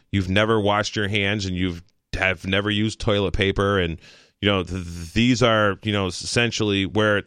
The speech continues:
these kind of issues happen. And they become, uh, a big deal and they turn into an epidemic. Well, what's happening now in the United States is, or in, in a lot of the modern world, especially in the United States,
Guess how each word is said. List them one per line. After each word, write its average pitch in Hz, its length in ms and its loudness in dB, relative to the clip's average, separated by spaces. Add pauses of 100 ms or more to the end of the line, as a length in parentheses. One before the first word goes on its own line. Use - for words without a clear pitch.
these 110 200 2
kind 101 200 2
of 80 80 -2
issues 95 300 0
happen. 104 460 0 (420)
And 90 440 0 (280)
they 95 100 4
become, 107 480 0 (300)
uh, 90 160 0
a 87 80 2
big 87 300 0
deal 90 260 0
and 82 100 -6
they 85 60 -4
turn 87 240 -6
into 87 200 -6
an - 100 -6
epidemic. 85 640 -2 (440)
Well, 107 340 4
what's 104 180 0
happening 120 420 2
now 147 300 4
in 117 60 0
the 104 40 -2
United 92 300 -2
States 95 340 -4
is, 90 340 -4
or 90 220 -2
in, 92 240 -2
in 92 80 -2
a 90 40 2
lot 98 260 2
of 90 40 -4
the 87 100 -2
modern 92 480 -2
world, 92 320 0
especially 117 500 -2
in 90 60 -2
the 85 60 -2
United 80 280 -4
States, 90 360 -4